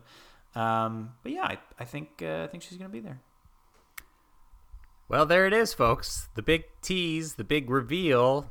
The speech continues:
Speaker 2: the big tease and the big reveal. And those are all the ends that were loose, but now they've been tied up so nicely,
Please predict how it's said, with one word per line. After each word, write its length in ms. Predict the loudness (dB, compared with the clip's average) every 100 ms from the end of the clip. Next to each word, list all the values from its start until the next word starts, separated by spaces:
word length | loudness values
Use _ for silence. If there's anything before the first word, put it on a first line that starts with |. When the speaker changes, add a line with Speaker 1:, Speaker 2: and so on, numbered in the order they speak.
| -8
Speaker 2:
the 80 | -2
big 200 | 0 0
tease 340 | 2 2 2 4
and 220 | 4 4
the 40 |
big 220 | 0 0
reveal. 560 | 0 -2 -2 -2 -2 -4 -8 -10 -12 -20 -20 -20 -20 -20 -14
And 280 | -2 0 2
those 260 | 4 2 2
are 100 | 6
all 200 | 6 6
the 220 | 2 0
ends 400 | 0 0 -2 -8
that 240 | -6 -4
were 180 | 0 0
loose, 400 | 0 0 -2 -4
but 240 | -6 -6 0
now 300 | 2 2 2
they've 200 | -2 -2
been 160 | -4 -2
tied 260 | 0 2
up 160 | 0 -2
so 260 | -2 -2
nicely, 680 | 0 -2 -2 -4 -6 -6 -6